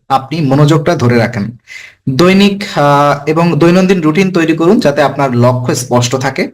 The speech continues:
নিয়মিত ধ্যান করুন যাতে মনের শান্তি বজায় থাকে। তো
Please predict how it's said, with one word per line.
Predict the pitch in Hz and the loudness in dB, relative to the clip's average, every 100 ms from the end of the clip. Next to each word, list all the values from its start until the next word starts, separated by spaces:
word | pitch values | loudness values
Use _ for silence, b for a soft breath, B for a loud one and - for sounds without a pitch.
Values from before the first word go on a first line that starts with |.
| - | -4
নিয়মিত | 127 147 165 165 165 | 2 4 4 4 2
ধ্যান | 143 131 139 | 2 0 0
করুন | 151 190 | 0 0
যাতে | 175 127 147 202 B B B - | 2 0 0 -4 B B B -2
মনের | 131 139 147 | 0 2 2
শান্তি | 147 135 135 - 214 - 117 | 0 -2 -2 -2 -4 -4 -4
বজায় | 107 110 110 | -2 0 0
থাকে। | 110 117 - _ _ B B B B B B B _ | -2 -8 -10 _ _ B B B B B B B _
তো | 165 170 - | 2 2 -4